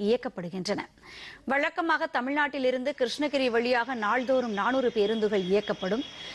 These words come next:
காவிரியில் தமிழகத்துக்கு நீர் திறக்க உத்தரவிட்டதை கண்டித்து கர்நாடக மாநிலத்தில் இன்று முழு அடைப்பு போராட்டம் நடைபெறுகிறது. இதனால் தமிழகத்திலிருந்து கிருஷ்ணகிரி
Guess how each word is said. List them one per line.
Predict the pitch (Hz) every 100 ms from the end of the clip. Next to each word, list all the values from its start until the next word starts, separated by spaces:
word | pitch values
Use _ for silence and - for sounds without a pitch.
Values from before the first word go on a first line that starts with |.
| - - 294
காவிரியில் | 320 339 349 339 339
தமிழகத்துக்கு | 254 269 302 311 302 285
நீர் | 240 254
திறக்க | 285 277 269 233
உத்தரவிட்டதை | 202 269 262 262 233 220
கண்டித்து | 214 208 233 226 302
கர்நாடக | 302 214 247 277 269 226
மாநிலத்தில் | 202 208 196 269 269
இன்று | - 214 202
முழு | 170 196 247 302
அடைப்பு | 220 214 220 190
போராட்டம் | - 208 233 214 185
நடைபெறுகிறது. | 180 185 180 180 190 185 - - - - -
இதனால் | 285 302 311 311
தமிழகத்திலிருந்து | 285 269 311 339 - 294 277 277 330
கிருஷ்ணகிரி | 262 233 320 320 311